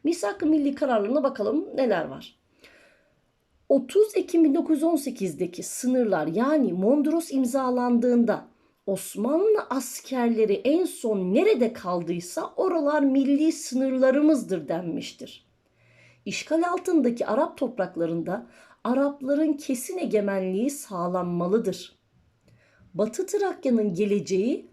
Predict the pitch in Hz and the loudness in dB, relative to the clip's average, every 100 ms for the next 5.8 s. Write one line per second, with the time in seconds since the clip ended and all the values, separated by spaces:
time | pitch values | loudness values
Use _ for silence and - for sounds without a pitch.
0 | _ - - 381 311 - 214 190 185 180 | _ -8 -2 0 0 2 2 2 -2 -2
1 | 185 180 - - _ _ 226 247 269 220 | -4 -8 -8 -16 _ _ -2 0 0 0
2 | 185 175 180 160 165 - 370 381 - 233 | 0 0 -2 -2 -4 -2 -4 0 2 2
3 | 190 185 185 190 294 370 214 208 190 185 | 2 -2 -6 -4 -4 -2 -4 -2 -4 -4
4 | 196 196 247 277 285 254 247 247 240 240 | -2 -2 -2 -2 -2 -2 0 -2 -2 -4
5 | 247 240 247 233 233 226 175 | 0 0 0 0 -2 -2 -6